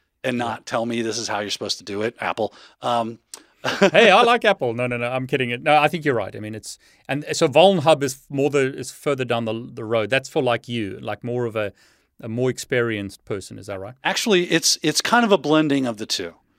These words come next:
Speaker 2: Okay.
Speaker 1: So because they are user created, it's not like an entity.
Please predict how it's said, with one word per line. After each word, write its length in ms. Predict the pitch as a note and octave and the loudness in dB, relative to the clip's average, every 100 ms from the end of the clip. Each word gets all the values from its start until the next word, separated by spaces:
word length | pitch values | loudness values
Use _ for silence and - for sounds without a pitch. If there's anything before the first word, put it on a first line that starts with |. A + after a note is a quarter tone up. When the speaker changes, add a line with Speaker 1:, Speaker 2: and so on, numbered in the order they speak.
| _ _ _ _ - | _ _ _ _ -4
Speaker 2:
Okay. 60 | |
Speaker 1:
So 460 | - C#3 B2 A2 G2+ _ _ _ | 2 2 2 0 -6 _ _ _
because 640 | D3+ D#3 - D3+ D#3+ D#3+ | -6 -6 0 4 4 4
they 180 | C#3+ C#3+ | 2 2
are 520 | D3 A#2+ A2+ G#2+ G#2 _ _ - | 2 0 0 -2 -4 _ _ -8
user 300 | A2+ C3 F3+ | -2 0 -2
created, 400 | - D#3 D3+ A#2+ | 0 2 2 0
it's 180 | - | -4
not 160 | C3 A#2+ | -4 -6
like 140 | A#2 | -8
an 80 | A2 - | -8 -10
entity. 400 | B2 C3+ - | -10 -8 -6